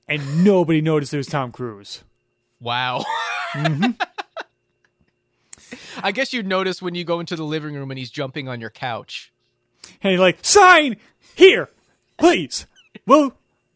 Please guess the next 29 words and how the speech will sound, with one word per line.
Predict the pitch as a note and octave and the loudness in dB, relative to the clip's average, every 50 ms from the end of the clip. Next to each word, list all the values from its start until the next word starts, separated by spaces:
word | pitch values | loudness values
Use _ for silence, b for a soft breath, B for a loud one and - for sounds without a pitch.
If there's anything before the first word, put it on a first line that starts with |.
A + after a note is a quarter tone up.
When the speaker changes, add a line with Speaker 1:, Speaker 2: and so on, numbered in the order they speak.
| _ _ | _ _
Speaker 1:
you?" | - A3+ E4+ F4+ F4 D#4+ - - | 4 6 6 6 4 2 -2 -4
And | - F3 | -6 -4
I'm | E3+ F3 | 0 0
like, | F3+ E3+ - - | -2 -2 0 -2
"Oh, | F3 E3 D3+ _ _ - - - | -2 -2 -4 _ _ -20 -16 -14
oh, | D#3+ D#3 _ _ - | -14 -14 _ _ -14
okay." | D3+ D3 C#3 - C3+ C3+ C#3 - _ _ _ B B B B B A#3 C#4+ D4 D4 C#4+ C#4+ C4+ B3 A#3+ A3+ G#3 B - | -12 -12 -8 -6 -6 -6 -6 -8 _ _ _ B B B B B -8 -6 -6 -6 -6 -6 -6 -8 -10 -10 -12 B 0
Uh, | F3 D#3+ D3+ D3+ D3 D3 D3 C#3+ C#3+ C#3 C#3+ C#3+ C#3 C#3 C3+ C3+ - - _ _ _ _ _ _ _ _ _ _ _ _ _ _ _ _ _ _ _ - | 2 4 4 4 4 2 2 2 2 0 0 0 0 0 0 -2 -4 -6 _ _ _ _ _ _ _ _ _ _ _ _ _ _ _ _ _ _ _ -4
and | D3+ D3+ D3 C#3 | -2 -2 -2 -2
then | D3+ D3+ D#3+ E3 | -4 -4 -4 -4
<laughs> | - | -4
apparently, | - - - F3 E3+ E3+ D#3+ E3 E3+ E3 D#3+ _ _ - b b b b b b b b - | -2 2 4 4 4 4 4 2 0 -2 -2 _ _ -20 b b b b b b b b -2
uh, | D#3+ D#3+ C#3 - - _ _ _ | -2 -2 -2 -2 -10 _ _ _
despite | - F3 - - G3+ G3+ A3 G3+ | -10 -6 2 6 6 6 6 4
of | F#3+ | 0
the | E3 D3 | -2 4
best, | E3+ G3 F3 - - - - _ _ | 4 4 4 2 -4 -10 -12 _ _
the | - G#3 F#3+ F#3 F#3 E3+ D3 _ _ _ | 2 4 6 6 6 6 2 _ _ _
best | - F#3+ F#3 D3 - | -2 -2 -2 0 0
things | F#3 F3+ D#3 | -4 -2 -2
they | F3 | -2
could | D#3 E3+ | 0 0
do, | E3+ C#3+ | 0 0
they | - - - | 0 -6 -8
couldn't | - - E3 E3 D#3+ | -4 -2 -2 -2 -2
save, | - - D#3+ D#3+ D#3+ E3 E3 D#3+ D#3 C#3 D#3 | -4 -2 -2 0 0 2 0 0 0 0 0
uh, | E3 D#3 D#3 D#3 D3+ _ _ _ b b b b | 0 2 2 0 -2 _ _ _ b b b b
Missus | - E3 D3 D3+ D#3 C3 | -6 -6 -4 -4 -2 0
Erica. | E3 E3+ D3+ D3 B2 C3+ B2 A#2 G#2+ | 2 2 2 0 -2 -4 -6 -6 -8